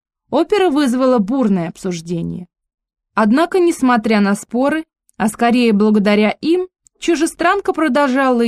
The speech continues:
идти в Ла Скала со всё нарастающим успехом. Во время сочинения новой оперы Капулетти и Монтеки Беллини жил совершенно уединённо. Он должен был много и упорно работать,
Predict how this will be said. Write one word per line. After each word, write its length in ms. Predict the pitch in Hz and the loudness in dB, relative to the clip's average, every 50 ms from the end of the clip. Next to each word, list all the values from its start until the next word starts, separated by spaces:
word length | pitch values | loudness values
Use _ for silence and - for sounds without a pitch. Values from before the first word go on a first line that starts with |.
| 226 226 | 0 0
идти 260 | 214 - - 302 302 | -2 -4 -4 -4 -2
в 60 | 240 | 0
Ла 160 | 233 220 214 | 0 0 0
Скала 460 | 214 - - 233 214 208 208 202 202 _ _ _ _ | 0 -2 -2 0 0 2 2 0 -2 _ _ _ _
со 180 | - - 302 302 | -10 -6 -6 -6
всё 220 | 294 - - 320 | -4 -4 -4 -2
нарастающим 880 | 285 277 262 262 247 214 - - 226 196 190 185 175 - - 214 208 208 | 0 0 0 0 -2 -2 -2 -2 0 0 0 -2 -4 -4 -2 0 0 0
успехом. 640 | 226 214 - - 214 196 175 - - - - - _ _ _ _ _ _ _ _ _ _ _ _ _ _ | 0 -2 -4 -4 -4 -4 -4 -4 -10 -16 -18 -18 _ _ _ _ _ _ _ _ _ _ _ _ _ _
Во 200 | - 196 240 247 | -2 0 0 2
время 320 | 240 277 320 339 311 285 285 | 2 2 0 0 0 -2 -2
сочинения 680 | - - 226 - - 285 269 262 233 220 220 220 220 | -4 -6 -8 -6 -4 -2 0 0 2 2 2 2 2
новой 360 | 220 220 226 214 202 196 202 208 | 2 2 2 2 2 2 0 0
оперы 420 | - - 220 202 - 214 196 196 | 0 0 -2 0 0 -2 -4 -4
Капулетти 640 | - - 220 220 - 240 214 208 190 180 - - 208 208 | -4 -4 -6 -2 -2 0 0 0 0 -2 -4 -4 -4 0
и 40 | |
Монтеки 680 | 202 214 214 220 220 214 247 254 277 - - 339 349 349 _ _ _ _ _ _ | 0 2 2 2 0 0 0 -2 -4 -4 -6 -6 -6 -6 _ _ _ _ _ _
Беллини 460 | - 190 247 262 302 381 440 453 415 330 | -2 0 0 2 2 2 2 2 0 0
жил 180 | 302 370 370 | 2 0 0
совершенно 680 | 349 - - 277 339 320 - - 302 254 226 208 202 196 | -2 -2 -4 -2 -2 -2 -4 -2 0 2 2 2 2 2
уединённо. 760 | 190 196 196 190 180 214 208 202 190 180 175 175 175 175 - _ _ _ _ _ _ _ - | 0 0 -2 -2 0 0 2 2 0 0 -2 -4 -4 -6 -10 _ _ _ _ _ _ _ -4
Он 200 | 196 214 233 226 | -2 0 2 2
должен 400 | 254 311 311 294 247 302 269 226 | 2 2 0 -2 -2 -2 -2 0
был 200 | 277 294 294 277 | 0 0 0 0
много 600 | 269 269 277 311 339 349 339 269 339 339 320 - _ - | 2 2 2 2 2 2 2 0 0 -2 -2 -4 _ -6
и 80 | 233 | -2
упорно 580 | 262 254 226 214 - 226 208 190 190 196 196 208 | -2 -2 -2 -2 -2 0 0 0 0 0 0 2
работать, 640 | 220 226 226 214 240 208 190 - - - - - | 2 2 2 2 0 0 -2 -4 -10 -18 -18 -20